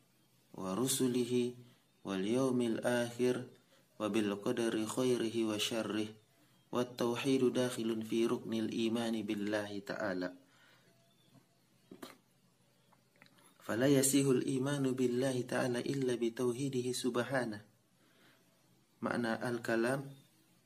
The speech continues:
معنى هذا الكلام هو لا يكون الرجل مؤمنا ما دام لم يوحد الله. أما إذا وحد الله فيكون مؤمنا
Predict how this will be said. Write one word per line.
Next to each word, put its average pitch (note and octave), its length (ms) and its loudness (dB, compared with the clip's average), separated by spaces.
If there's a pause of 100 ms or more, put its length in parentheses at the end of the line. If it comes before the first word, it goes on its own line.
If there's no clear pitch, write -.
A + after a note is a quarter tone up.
(1400)
معنى C#3 240 -2
هذا B2+ 360 0
الكلام A#2 440 0
هو A#2+ 400 -2 (1800)
لا D3 160 4
يكون C#3+ 360 0
الرجل C3 540 0
مؤمنا C3 800 -2 (580)
ما B2+ 200 0
دام B2+ 260 0
لم B2+ 280 0
يوحد B2+ 540 0
الله. A#2+ 460 -2 (1300)
أما B2+ 400 0
إذا A#2 320 0
وحد A#2 560 -2
الله A#2 600 -2 (1040)
فيكون B2 720 0
مؤمنا A#2 680 -2